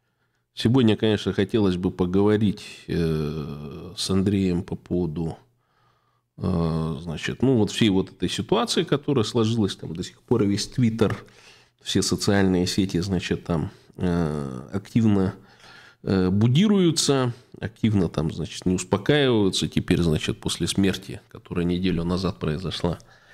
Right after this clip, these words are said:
Навального, э, уже переключились на тело Навального. Тело Навального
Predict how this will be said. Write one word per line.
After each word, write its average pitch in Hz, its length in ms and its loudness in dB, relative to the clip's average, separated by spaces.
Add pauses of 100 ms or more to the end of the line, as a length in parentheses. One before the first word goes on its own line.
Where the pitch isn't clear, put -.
(200)
Навального, 87 720 2 (320)
э, 82 300 -6
уже 87 200 -4
переключились 95 800 2
на 90 140 4
тело 160 340 2
Навального. 117 800 0 (120)
Тело 69 200 -4
Навального 90 720 2